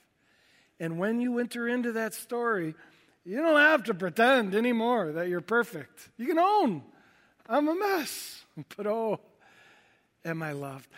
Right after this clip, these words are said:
I think some have a hard time saying those things together because it's not the world you've lived in. You know, maybe you were,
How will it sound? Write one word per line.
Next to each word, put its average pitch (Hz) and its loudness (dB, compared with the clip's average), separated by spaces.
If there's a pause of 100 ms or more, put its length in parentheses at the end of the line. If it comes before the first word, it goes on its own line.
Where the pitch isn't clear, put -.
(180)
I 254 -2
think 415 -8
some 285 -4
have 220 0
a 185 -2
hard 302 -6
time 233 -8
saying 254 -6
those 214 -2
things 233 -6
together 208 -2
because 190 -4 (360)
it's - -20
not 262 -4
the 277 -4
world 220 -2
you've 214 -2
lived 240 4
in. 170 0
You 180 -6
know, 220 -2
maybe 262 -4
you 240 -6
were, 202 -2